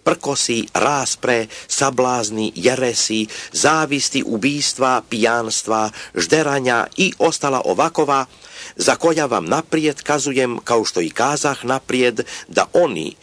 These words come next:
koji takova čine, neće naslijediti carstva Božjega.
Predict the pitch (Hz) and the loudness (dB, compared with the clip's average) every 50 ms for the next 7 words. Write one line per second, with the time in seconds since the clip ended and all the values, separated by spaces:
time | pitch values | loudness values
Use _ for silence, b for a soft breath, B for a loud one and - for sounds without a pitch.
0 | B B B - 110 95 92 92 - 131 117 - - 78 - - - - - 190 | B B B 0 2 2 2 0 -2 -2 -2 0 -2 -2 -2 -4 -4 -2 0 0
1 | 190 170 165 160 - - - _ - 80 80 98 135 139 127 - - 113 107 107 | 2 2 2 0 -2 -4 -10 _ -10 -2 0 2 2 2 0 -2 -4 -4 -4 -4
2 | 98 - - 73 78 92 104 95 98 104 - - 82 - - 80 69 71 67 - | -4 -4 -4 -2 0 0 0 0 -2 -6 -8 -10 -12 -6 -4 -2 -2 -2 -4 -6
3 | - 76 69 65 62 65 64 - 69 69 - - 69 | -6 -8 -8 -6 -6 -6 -4 -4 -4 -4 -2 -4 -4